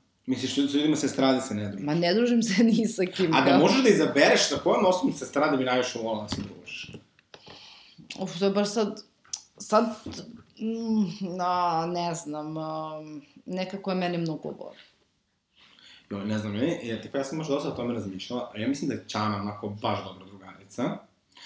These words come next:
Speaker 1: Indira Radić.
Speaker 2: Indira Radić je definitivno i meni.
Speaker 1: Baš ima
Speaker 2: Mi se
Speaker 1: kao taj
Speaker 2: čini
Speaker 1: neki
Speaker 2: da
Speaker 1: vibe.
Speaker 2: je, da je
Speaker 1: Tipa da je pozoveš, ono kao da kažeš, „E,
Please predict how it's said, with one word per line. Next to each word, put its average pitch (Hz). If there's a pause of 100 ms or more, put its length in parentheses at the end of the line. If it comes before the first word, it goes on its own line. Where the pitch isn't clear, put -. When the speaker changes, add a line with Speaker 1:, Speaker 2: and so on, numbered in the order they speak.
(180)
Speaker 1:
Indira 120
Radić. 98
Speaker 2:
Indira 202 (100)
Radić 175
je 156
definitivno 160
i 170
meni. 147 (680)
Speaker 1:
Baš 147
ima 196
Speaker 2:
Mi 160
se -
Speaker 1:
kao 156
taj -
Speaker 2:
čini 139
Speaker 1:
neki 190
Speaker 2:
da -
Speaker 1:
vibe. 170
Speaker 2:
je, 160
da 175
je 170 (380)
Speaker 1:
Tipa 160
da 170
je 165
pozoveš, 151
ono 190
kao 185
da -
kažeš, 170
„E, 156